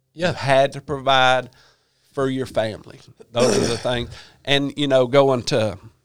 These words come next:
Speaker 2: doing hard things. Well, the hard things in that type of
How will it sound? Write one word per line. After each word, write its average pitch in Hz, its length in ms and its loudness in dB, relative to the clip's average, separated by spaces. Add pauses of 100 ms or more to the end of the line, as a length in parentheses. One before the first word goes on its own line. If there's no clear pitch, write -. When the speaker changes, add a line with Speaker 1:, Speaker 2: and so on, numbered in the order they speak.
(420)
Speaker 2:
doing 139 300 -2
hard 135 420 0
things. 147 380 -2
Well, 123 120 -8
the 117 100 -4
hard 165 340 -2
things 147 500 -6 (640)
in 117 160 -6
that 165 260 2
type 147 300 2
of 104 160 -6